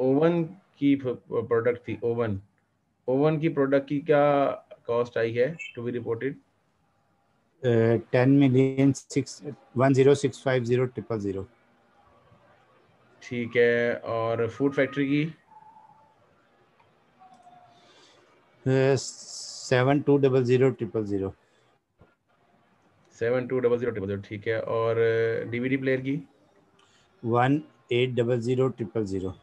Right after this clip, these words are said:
Speaker 1: अच्छा जी, और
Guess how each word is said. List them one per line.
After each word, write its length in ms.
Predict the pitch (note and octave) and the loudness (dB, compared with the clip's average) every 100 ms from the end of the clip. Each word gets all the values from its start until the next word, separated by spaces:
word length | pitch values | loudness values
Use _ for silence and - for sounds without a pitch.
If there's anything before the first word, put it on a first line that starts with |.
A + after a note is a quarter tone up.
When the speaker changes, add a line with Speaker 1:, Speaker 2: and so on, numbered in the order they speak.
| _ - - _ _ - _ _ - _ - - _ _ _ - | _ -20 -20 _ _ -20 _ _ -20 _ -20 -20 _ _ _ -16
Speaker 1:
अच्छा 220 | G#2+ G#2 | -12 -8
जी, 200 | G#2+ A2 | -8 -6
और 460 | A2 A2 A2+ A2+ | -6 -4 -2 0